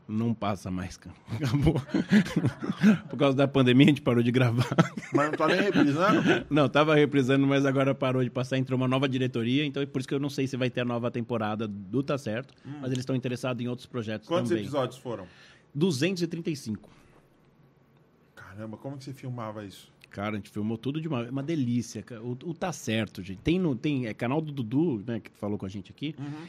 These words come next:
Speaker 1: Eles, é, é marav-, o programa é muito legal. Tanto que teve a versão com convidados. Foi o Salgadinho, foi Maria Alcina, foi o Ovelha. Foi o, é, é maravilhoso, cara. É muito legal mesmo, assim. Sou suspeito pra falar.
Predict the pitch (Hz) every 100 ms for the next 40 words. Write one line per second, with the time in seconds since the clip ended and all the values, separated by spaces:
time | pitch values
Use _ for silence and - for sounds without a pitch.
0 | 175 - 120 131 135 - 127 131 139 160
1 | 175 160 160 170 160 170 185 - 151 175
2 | 165 143 151 113 110 107 - 143 160 -
3 | - 151 147 147 139 160 165 175 190 175
4 | 180 180 143 127 135 - 170 208 208 233
5 | 143 123 151 156 170 175 180 262 - -
6 | 143 165 131 - 190 214 196 165 143 139
7 | 117 196 139 135 170 123 113 117 - _
8 | - 156 185 190 190 156 170 185 185 185
9 | 190 175 143 107 90 - - - 107 107
10 | 123 156 156 156 101 87 85 107 113 92
11 | 87 - - 123 175 175 131 127 127 107
12 | 95